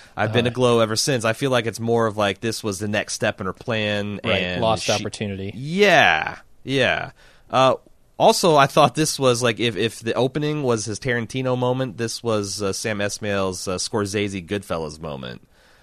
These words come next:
Speaker 1: Uh, you know, the single tracking shot of this person walking through a
Speaker 2: Ah,
Speaker 1: restaurant,
Speaker 2: yeah,
Speaker 1: you
Speaker 2: yeah.
Speaker 1: know. Uh, what did you make of the, the, him having to pay up front? And,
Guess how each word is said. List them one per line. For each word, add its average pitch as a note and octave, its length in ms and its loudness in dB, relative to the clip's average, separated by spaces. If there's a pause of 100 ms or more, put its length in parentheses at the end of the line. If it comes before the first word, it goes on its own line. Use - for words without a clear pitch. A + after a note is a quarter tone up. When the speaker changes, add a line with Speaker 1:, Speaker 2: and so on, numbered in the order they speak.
(180)
Speaker 1:
Uh, F#2 500 2
you G#2+ 100 -4
know, G#2 80 0
the F#2+ 80 -4
single A#2 340 -4
tracking B2 400 0
shot A#2 360 2
of G2+ 60 -4
this G2 160 -10
person G#2 320 -6
walking G2+ 300 -2
through F#2+ 360 -4
a - 60 -6
Speaker 2:
Ah, E2 440 -4 (300)
Speaker 1:
restaurant, C#3+ 680 2
Speaker 2:
yeah, A2+ 60 -2
Speaker 1:
you C3+ 60 2
Speaker 2:
yeah. C3+ 80 4
Speaker 1:
know. C3 200 0 (520)
Uh, C3 380 6
what D#3+ 200 4
did A#3 120 -4
you A3+ 80 0
make G3+ 160 2
of D#3 60 -2
the, C3+ 260 2
the, A#2 340 -2
him A#2+ 360 -2
having A2 260 0
to F#2+ 60 -4
pay G#2+ 200 0
up F2 140 -2
front? - 520 -8 (260)
And, F#2 600 -6